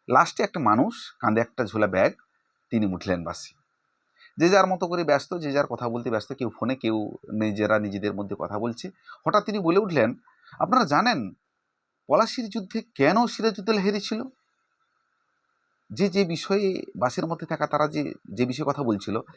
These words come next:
তার একটু মনটা আলাদা হয়ে কিন্তু ওনার দিকে তাকালেন। তাকিয়ে আছেন, "যে আপনাদেরকে বলি," তিনি বলে উঠলেন যে, "আপনাদেরকে বলি, আপনারা আসল ঘটনা আপনাদের বলি, যে কেন সিরাজউদ্দৌলা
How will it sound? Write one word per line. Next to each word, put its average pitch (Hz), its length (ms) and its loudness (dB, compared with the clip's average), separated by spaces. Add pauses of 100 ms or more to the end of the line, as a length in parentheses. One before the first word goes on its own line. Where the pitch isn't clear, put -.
(180)
তার 180 100 4
একটু 175 360 0
মনটা 170 340 6
আলাদা 135 220 6
হয়ে 139 140 0
কিন্তু 139 260 -6
ওনার 113 200 2
দিকে 104 160 -6
তাকালেন। 82 400 -2 (1400)
তাকিয়ে 131 420 4 (520)
আছেন, 120 260 2 (140)
"যে 143 140 2
আপনাদেরকে 214 580 2
বলি," 107 340 0 (880)
তিনি 139 140 8
বলে 151 180 8
উঠলেন 180 320 4
যে, 165 100 2
"আপনাদেরকে 208 460 2
বলি, 127 300 4 (640)
আপনারা 175 520 6 (720)
আসল 170 280 0
ঘটনা 151 320 0
আপনাদের 110 360 2
বলি, 82 220 -14 (640)
যে 131 100 2
কেন 165 400 4
সিরাজউদ্দৌলা 135 920 0